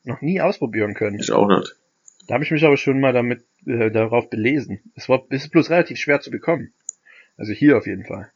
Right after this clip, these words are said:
Speaker 2: Ja, na, bei euch gibt's scheinbar nichts. Aber
Speaker 1: Und das findest du viel bei Asiaten.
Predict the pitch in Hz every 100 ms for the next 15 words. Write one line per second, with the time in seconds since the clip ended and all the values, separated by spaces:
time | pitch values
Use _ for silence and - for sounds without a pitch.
0 | _ _ - 87 92 95 85 85 - 101
1 | - 98 92 - 98 - - - _ _
2 | _ _ _ 95 98 95 113 120 - 160
3 | - 143 120 143 151 120 104 - 123 139
4 | 87